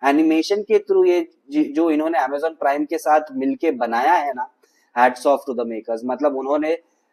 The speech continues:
अपने audience को seriously लिया है, उन्होंने audience को बताने की कोशिश की है कि वो film में क्या expect कर सकते हैं, उसकी छोटी सी झलकी भी दी उन्होंने। और फिल्म का कुछ reveal नहीं करते हुए भी उन्होंने बहुत सारी चीजें ऐसी बता दी जिसकी वजह से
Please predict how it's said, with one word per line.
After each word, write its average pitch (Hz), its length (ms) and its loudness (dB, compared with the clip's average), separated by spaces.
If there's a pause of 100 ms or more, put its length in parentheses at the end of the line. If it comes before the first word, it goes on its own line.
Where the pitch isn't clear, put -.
अपने - 240 -4
audience 294 460 0
को 359 140 -4
seriously 180 540 0
लिया 165 260 4
है, 165 220 0 (280)
उन्होंने 156 340 -2
audience 156 500 0
को 175 300 -2 (340)
बताने 160 460 4
की - 140 -6
कोशिश 311 440 -2
की 170 220 0
है 165 260 -2 (180)
कि 185 80 2
वो 165 180 2
film 165 260 0
में 175 140 -4
क्या - 220 0
expect - 580 -4
कर 170 120 2
सकते 165 420 -4
हैं, 170 300 -2 (220)
उसकी 180 240 -2
छोटी 170 300 0
सी 180 140 -2
झलकी 147 440 0
भी 175 160 0
दी 175 180 0
उन्होंने। 170 400 -2 (320)
और 170 140 2
फिल्म 180 360 -2
का 190 120 2
कुछ 190 240 -2
reveal 175 240 4
नहीं 190 340 -2
करते 381 340 4
हुए 190 280 6
भी 220 120 0
उन्होंने 190 420 -2 (380)
बहुत 180 360 6
सारी 214 180 6
चीजें 208 240 0
ऐसी 196 220 2
बता 185 220 0
दी 190 140 0
जिसकी 180 320 -6
वजह 170 280 2
से 202 280 -6